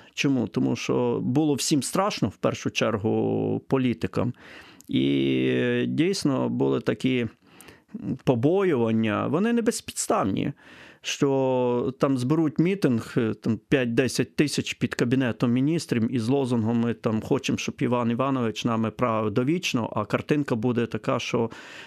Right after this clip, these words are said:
е, всі проти адмінтерреформи. Е, тому певний, е, період обласні ради брали на себе,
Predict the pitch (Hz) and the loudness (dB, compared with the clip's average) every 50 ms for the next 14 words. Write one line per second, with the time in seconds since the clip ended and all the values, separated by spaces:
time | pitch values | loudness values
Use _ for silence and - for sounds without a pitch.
0 | - - - 123 123 120 110 - - 151 143 - 139 135 131 - 139 123 120 120 | -12 -6 -2 0 0 0 -2 0 0 0 0 2 0 -2 0 0 0 0 0 0
1 | 113 127 127 123 113 - 120 104 110 120 123 - - - - - - - - - | 2 2 2 2 0 0 0 0 0 -2 -2 -2 -2 -2 -2 -2 -4 -6 -8 -10
2 | _ - - - - - - - - - - - _ - - 123 - - 147 170 | _ -20 -20 -20 -20 -20 -20 -20 -20 -20 -20 -14 _ -2 -2 -2 0 0 0 2
3 | 214 254 269 240 220 - - 214 214 214 214 208 202 196 185 180 170 - - - | 2 2 0 0 0 0 0 2 2 2 0 0 0 0 0 0 -2 -2 -2 -2
4 | 143 139 139 139 139 135 135 135 127 127 135 131 - - - - - - - - | -2 0 0 0 0 0 0 0 0 0 0 -2 -4 -8 -16 -20 -20 -4 0 0
5 | 156 170 202 226 226 208 175 139 123 120 - 139 127 135 147 139 - 170 165 170 | 2 2 2 2 2 2 2 2 0 0 0 0 2 2 0 0 0 0 0 2
6 | 160 160 165 156 143 147 139 147 147 147 143 143 143 139 139 135 127 - - 143 | 2 0 0 0 0 0 0 2 0 2 0 0 0 0 0 0 -2 -2 0 0
7 | 135 127 123 127 127 123 123 123 120 120 | 0 0 0 0 0 0 0 0 0 0